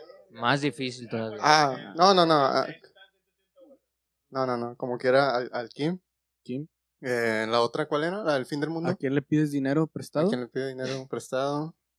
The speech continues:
Speaker 2: Pues, habilísimo. <laughs> Ah, bueno, a este <laughs>
Speaker 1: No, no, no, no, no.
Speaker 2: No, a este, ¿cómo se llama?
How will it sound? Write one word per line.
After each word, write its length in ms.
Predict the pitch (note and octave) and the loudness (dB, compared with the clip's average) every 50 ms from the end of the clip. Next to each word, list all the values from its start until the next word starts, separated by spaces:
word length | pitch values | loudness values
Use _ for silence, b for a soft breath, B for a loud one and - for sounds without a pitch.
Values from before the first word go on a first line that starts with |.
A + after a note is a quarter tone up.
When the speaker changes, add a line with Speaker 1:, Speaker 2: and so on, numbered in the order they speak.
| _ _ _ | _ _ _
Speaker 2:
Pues, 160 | _ - - | _ -16 -14
habilísimo. 640 | B2 G#2+ A2 A2 A2 A#2+ C3+ B2+ A#2+ - C#3+ C#3+ - | -12 -12 -12 -12 -10 -8 -8 -6 -6 -4 -4 -2 -2
<laughs> 80 | D#3+ | 0
Ah, 80 | D#3 E3 | 0 0
bueno, 240 | E3 E3+ E3 D#3+ C#3 B A#3 F4 B B B B B B B - | 0 -2 -4 -4 -6 B -8 -10 B B B B B B B 0
a 220 | B2+ C3 C3+ C3+ | 4 6 6 6
este 460 | C3+ C3+ - - _ D3 C#3 C3+ C#3 D3+ | 6 4 0 -4 _ 2 4 4 6 6
<laughs> 1080 | - - - A3 C4 E3+ - - G3 A3 G3 G#3+ A#3 A#3+ - G#4 A4+ B4+ A#4+ G4+ - | 6 6 6 6 4 4 4 4 4 4 6 6 4 2 2 0 -2 -2 -2 -2 0
Speaker 1:
No, 140 | D#3+ F#3 G3 | 2 4 4
no, 140 | G3+ G3+ | 6 4
no, 400 | G#3 G#3 G3+ G3+ G3+ G3 G3 F#3+ | 4 4 2 2 2 2 0 0
no, 140 | F3+ E3+ D#3+ | 0 0 0
no. 240 | D3 D#3+ D3+ D3 - - _ _ _ - | 0 -2 -4 -4 -8 -12 _ _ _ -2
Speaker 2:
No, 120 | - F3 | 4 6
a 640 | F#3 F#3 F3+ F3 E3 D#3+ D#3+ D3 C#3+ C#3 C#3 C3+ B2+ | 8 10 10 10 10 8 8 8 8 6 6 4 2
este, 800 | B2 - - - D3+ D3+ D3+ D#3 D3+ D3 C#3 C3 B2 B2 A#2 A2+ - _ _ _ _ _ | 0 -4 -2 2 6 8 10 10 10 8 8 6 4 2 -2 -8 -14 _ _ _ _ _
¿cómo 160 | - D3 D3 | -8 -6 -2
se 80 | D3 D#3 | -2 -2
llama? 220 | C#3+ D3 D3+ - | -2 -2 -4 -8